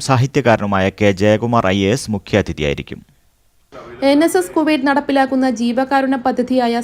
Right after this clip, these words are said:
Speaker 2: സ്നേഹവീട് പദ്ധതിയുടെ ഭാഗമായാണ് ദ്രുപത് എന്ന പേരിൽ സംഗീത നിശ ഒരുക്കുന്നതെന്ന്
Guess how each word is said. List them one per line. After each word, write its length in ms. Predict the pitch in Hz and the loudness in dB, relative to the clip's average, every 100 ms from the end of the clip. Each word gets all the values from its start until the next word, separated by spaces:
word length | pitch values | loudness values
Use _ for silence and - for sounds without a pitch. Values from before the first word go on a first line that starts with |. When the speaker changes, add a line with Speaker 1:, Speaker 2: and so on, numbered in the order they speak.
| 233 | -4
Speaker 2:
സ്നേഹവീട് 580 | 226 226 247 262 269 262 | -4 -2 -2 -2 -2 -2
പദ്ധതിയുടെ 420 | 247 240 240 233 226 214 | -2 -2 -2 -2 -2 -2
ഭാഗമായാണ് 680 | 214 220 233 226 208 180 254 262 196 | -2 -2 -2 -2 -2 -4 -6 -6 -6
ദ്രുപത് 360 | 240 269 - 247 | -2 -2 -2 -4
എന്ന 140 | 226 220 | -2 0
പേരിൽ 240 | 220 196 302 - | 0 0 -4 -8
സംഗീത 380 | 247 233 247 277 262 | -4 -2 -2 -2 -4
നിശ 120 | 254 254 - | -4 -4 -2
ഒരുക്കുന്നതെന്ന് 640 | 202 214 233 233 202 190 | -2 -2 -4 -2 -2 -2